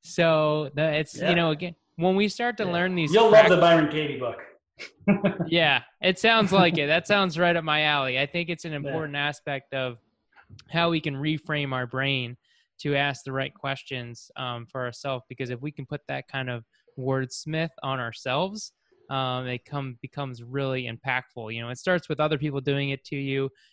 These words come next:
Speaker 1: um, with books,
Speaker 2: Doing it with you,
Speaker 1: podcasts,
Speaker 2: yeah.
Speaker 1: coaches, but, you know, you can start to, you can start to use these techniques on yourself, um, and it can be,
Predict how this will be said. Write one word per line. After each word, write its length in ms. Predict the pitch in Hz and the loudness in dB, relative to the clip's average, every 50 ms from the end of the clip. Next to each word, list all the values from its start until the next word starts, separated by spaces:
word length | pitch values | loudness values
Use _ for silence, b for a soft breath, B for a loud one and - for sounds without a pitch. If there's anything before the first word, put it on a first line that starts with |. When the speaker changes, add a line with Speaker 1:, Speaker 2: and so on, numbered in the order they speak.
| _ _ | _ _
Speaker 1:
um, 420 | 131 127 127 123 120 117 117 120 123 | -4 -2 -2 -2 -2 -4 -6 -8 -6
with 140 | 131 127 - _ _ | -4 -4 -4 _ _
books, 420 | 156 147 143 139 - - - - - - | 2 2 2 2 0 -6 -14 -16 -4 0
Speaker 2:
Doing 200 | 139 135 151 139 | 2 2 2 2
it 60 | 131 | 0
with 100 | 135 143 | -2 -2
you, 60 | 135 | 0
Speaker 1:
podcasts, 300 | 127 127 127 - - - - - | -2 -2 -4 -6 -10 -14 -16 -16
Speaker 2:
yeah. 140 | 131 120 117 | -14 -6 -2
Speaker 1:
coaches, 640 | - 143 143 143 139 - - 143 139 139 131 120 113 - | 0 2 2 2 0 -2 -2 -2 -2 -2 -2 -4 -4 -2
but, 280 | 147 135 127 127 120 - b b b b b b _ _ | 0 0 2 0 0 -2 b b b b b b _ _
you 80 | 143 131 | -6 -2
know, 100 | 131 127 | 0 0
you 140 | 131 139 156 | 0 0 -2
can 100 | 196 175 | -4 -4
start 260 | - - 196 185 - - | -2 0 0 0 0 2
to, 320 | 180 170 160 156 151 147 - | 2 4 4 4 2 0 -4
you 100 | - 156 | -8 -10
can 100 | 147 156 | -8 -8
start 200 | - - 180 160 | -8 -8 -8 -6
to 60 | 170 | -4
use 220 | 160 151 151 143 131 | -2 -2 -2 -2 -2
these 200 | 147 139 127 - | -4 -6 -6 -4
techniques 480 | - 143 127 - 135 139 131 - - | -4 -6 -4 -4 -6 -6 -6 -6 -8
on 100 | 139 123 | -10 -10
yourself, 560 | 117 117 - - - 139 135 123 117 113 - _ _ _ _ _ _ _ _ - | -10 -10 -8 -6 -2 0 0 0 -2 -4 -6 _ _ _ _ _ _ _ _ -6
um, 400 | 123 120 120 120 117 117 - - | -4 -2 -2 -2 -2 -4 -4 -4
and 120 | 127 127 | -4 -2
it 100 | 131 127 | -2 -4
can 140 | - 131 123 | -6 -8 -8
be, 500 | 120 127 123 123 123 120 117 113 110 - | -6 -6 -6 -4 -4 -4 -4 -6 -8 -10